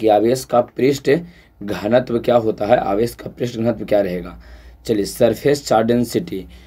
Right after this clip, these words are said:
तो यहाँ पर देखिए, आवेश का पृष्ठ जो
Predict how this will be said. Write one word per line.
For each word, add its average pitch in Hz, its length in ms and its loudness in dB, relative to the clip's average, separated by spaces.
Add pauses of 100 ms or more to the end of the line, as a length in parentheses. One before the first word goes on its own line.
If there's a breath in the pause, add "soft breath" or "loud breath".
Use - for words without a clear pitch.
(180 soft breath)
तो 113 80 -2
यहाँ 117 160 0
पर 127 100 -2
देखिए, 147 300 2
आवेश 117 380 2
का 139 120 0
पृष्ठ 151 420 0 (220)
जो 131 400 2